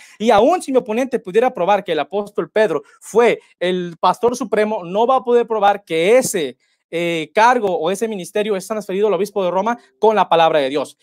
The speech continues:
Él podrá sacar la literatura patrística,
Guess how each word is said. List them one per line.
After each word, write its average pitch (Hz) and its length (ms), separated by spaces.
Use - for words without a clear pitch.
Él 214 160
podrá 262 200
sacar 254 280
la 262 100
literatura 233 640
patrística, 185 800